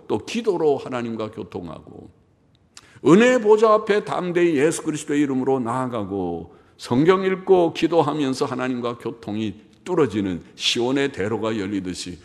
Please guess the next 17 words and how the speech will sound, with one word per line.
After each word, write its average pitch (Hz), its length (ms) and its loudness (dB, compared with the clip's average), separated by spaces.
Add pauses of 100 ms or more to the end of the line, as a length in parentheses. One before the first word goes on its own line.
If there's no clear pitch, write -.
(100)
하나님과 156 600 2
교통이, 135 500 0 (300)
예, 113 280 0 (280)
예, 90 200 -16 (200)
교통하는 113 720 -6
통로가 127 440 -4
넓게 101 420 -4
열려서 82 580 -10 (600)
하나님 190 400 6
앞에 226 260 8
기도할 226 440 8
때도 190 300 4
담대히 190 580 6
아버지하고 165 720 6
기도할 147 420 0
수 139 160 -6
있고 101 560 -4